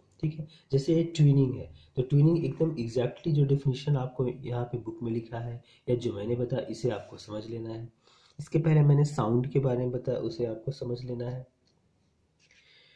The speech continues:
ठीक है। इसके बाद symbol बताया, instance बताया, ये सभी आपको समझ लेना है।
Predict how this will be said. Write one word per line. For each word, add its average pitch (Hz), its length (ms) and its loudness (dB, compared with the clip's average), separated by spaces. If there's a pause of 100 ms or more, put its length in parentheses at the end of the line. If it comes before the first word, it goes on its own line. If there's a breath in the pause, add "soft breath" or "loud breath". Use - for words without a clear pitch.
(680 soft breath)
ठीक 175 160 -4
है। - 60 -2
इसके 143 240 -2
बाद 147 200 4
symbol 143 460 4
बताया, 135 420 4
instance 127 680 0
बताया, 123 320 2
ये 113 180 0
सभी 127 280 -2
आपको 135 220 -4
समझ 123 320 -2
लेना 120 260 -2
है। 123 320 -8